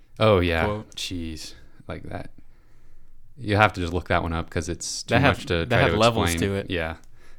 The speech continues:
Speaker 1: but, uh, pretty clever joke by him. And, uh, yeah,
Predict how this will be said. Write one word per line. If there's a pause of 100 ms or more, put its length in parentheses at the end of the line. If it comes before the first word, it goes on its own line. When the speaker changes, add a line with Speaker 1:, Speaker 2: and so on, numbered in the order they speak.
(140)
Speaker 1:
but,
uh,
pretty
clever
joke
by
him. (600)
And,
uh, (580)
yeah,